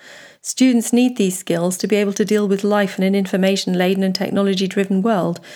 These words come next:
to take ownership of their digital lives, and to be able to fully participate as citizens. And the third area focuses on learning and innovation skills. These comprise the so-called four Cs,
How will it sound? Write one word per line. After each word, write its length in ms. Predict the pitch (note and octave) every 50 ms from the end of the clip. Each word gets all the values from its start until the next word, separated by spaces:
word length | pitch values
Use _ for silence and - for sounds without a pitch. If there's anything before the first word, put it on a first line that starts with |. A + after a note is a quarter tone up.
| - - - - _
to 100 | - -
take 240 | G#3 - A3 A3 A3
ownership 460 | A3+ A#3 C4 B3+ A#3 - - F#3+ F#3
of 100 | G3 F#3
their 140 | - G3 F#3+
digital 400 | F#3 F#3+ F3+ F#3+ F3 - F3+ F3+
lives, 480 | F#3 G#3+ G#3 - E3 E3 E3 - - - _ - - - - -
and 100 | - A3+
to 60 | A#3
be 80 | B3 B3+
able 180 | B3+ B3 A#3
to 100 | A3+ -
fully 280 | A#3 - - A#3 G#3+ G#3+
participate 680 | G3+ - G#3 G3 - - F#3+ - - - F3+ D#3+ F3+ -
as 120 | - -
citizens. 720 | - - G3 - F3+ F3+ - F3 - - F3+ - - - _ _ _ _ _ _ _ _ _ _ _ _ _ _ _ _ _ _ _ _ _ _ _ _ - - - -
And 120 | - A3 A3+
the 80 | A#3
third 420 | A3+ - - - C#4 C#4+ D4 C#4+ B3
area 400 | G3 F#3 F#3 F3 E3+ - - F#3
focuses 500 | - - G3+ G3+ G3 - G3 - G3 G3 F#3+
on 140 | F#3 F3+
learning 500 | F3 F3+ F3+ F#3 F#3 F#3+ G3 G3+ G3+ -
and 100 | - F#3+
innovation 480 | F#3 F3+ F3+ F3+ F3+ F3 F#3 F3+ - E3+
skills. 560 | D#3+ - - F3 E3+ D#3+ E3+ F#3 - - - - _ _ _ _ - - - - _ _ - -
These 220 | B3 C4+ C#4+ C#4+
comprise 500 | - - C4 B3+ B3 B3 A#3 A#3 A3+ A3+
the 100 | - A3+
so-called 540 | - - G#3+ G#3 G#3+ G#3 G#3+ G3 G3 G3 F#3+
four 400 | - - - - G3+ G3 F3+ F3+
Cs, 600 | - - - G#3+ G3 F3 E3 D#3+ E3+ - -